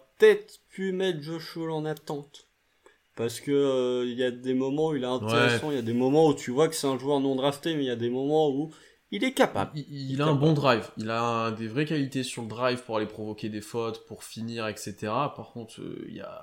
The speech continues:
Speaker 2: à côté de ça, que c'est compliqué, quoi. Il y a le tir, tu sens qu'il est peut-être pas là. Euh, pff, j'ai
Speaker 1: Ouais, bon. Justin Jackson, moi, euh, franchement, euh,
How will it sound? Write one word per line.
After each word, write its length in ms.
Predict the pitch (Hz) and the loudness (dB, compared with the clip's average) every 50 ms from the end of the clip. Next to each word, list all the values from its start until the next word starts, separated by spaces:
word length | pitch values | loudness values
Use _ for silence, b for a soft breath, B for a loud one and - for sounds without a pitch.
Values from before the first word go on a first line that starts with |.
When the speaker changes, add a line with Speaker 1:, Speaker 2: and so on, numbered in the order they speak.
| 85 82 | -16 -14
Speaker 2:
à 100 | 82 107 | -14 -14
côté 280 | - - 123 113 - 117 | -12 -10 -10 -8 -8 -8
de 60 | 101 | -8
ça, 180 | - - 107 107 | -8 -8 -8 -8
que 80 | - | -8
c'est 100 | - - | -10 -12
compliqué, 500 | 104 - 101 - - - - - 113 104 - | -12 -12 -14 -14 -16 -16 -10 -8 -8 -8 -8
quoi. 240 | - - 87 82 87 | -8 -10 -10 -10 -8
Il 60 | 95 | -10
y 40 | 101 | -10
a 200 | 98 101 101 101 | -10 -10 -10 -10
le 140 | 104 104 104 | -10 -10 -10
tir, 280 | 101 - - 120 104 - | -10 -8 -8 -8 -8 -10
tu 140 | - - - | -12 -14 -12
sens 360 | - - - - 107 107 104 | -12 -12 -10 -10 -8 -8 -10
qu'il 200 | - - - 104 | -10 -10 -10 -10
est 40 | 95 | -10
peut-être 360 | - _ - - 98 - - | -10 _ -12 -12 -10 -8 -6
pas 100 | 110 101 | -6 -4
là. 280 | 104 104 107 110 - B B B B B B B B B B B B B B B B B B B B B B B B _ - | -4 -4 -4 -6 -6 B B B B B B B B B B B B B B B B B B B B B B B B _ -12
Euh, 240 | 104 98 98 101 101 | -10 -8 -6 -6 -6
pff, 1600 | 104 - - - - - - - - - - - - - - - - - - - _ _ _ _ _ _ _ _ _ _ _ - | -6 -8 -10 -12 -12 -14 -14 -16 -16 -18 -20 -20 -20 -20 -20 -20 -20 -20 -20 -20 _ _ _ _ _ _ _ _ _ _ _ -20
j'ai 340 | 101 104 104 101 101 131 135 | -16 -14 -12 -10 -8 -4 -2
Speaker 1:
Ouais, 240 | 139 151 160 156 | -2 0 0 0
bon. 180 | 127 104 107 107 110 113 - - _ _ _ - - | 0 -2 -4 -10 -14 -18 -20 -20 _ _ _ -16 -8
Justin 380 | 131 143 175 180 - 277 277 240 | -4 -2 -2 0 2 2 4 4
Jackson, 380 | 226 202 196 - - 269 262 233 | 4 2 2 2 0 0 0 0
moi, 340 | 220 220 226 220 190 165 151 | 0 0 0 2 2 2 2
euh, 240 | 143 139 135 135 | 2 2 0 -2
franchement, 640 | 131 - - 143 143 - - 214 240 247 190 143 127 | -4 -8 -10 -10 -10 -6 -4 -4 -2 -2 -4 -6 -6
euh, 440 | 120 117 120 117 117 113 110 113 - | -8 -8 -10 -8 -8 -8 -8 -8 -8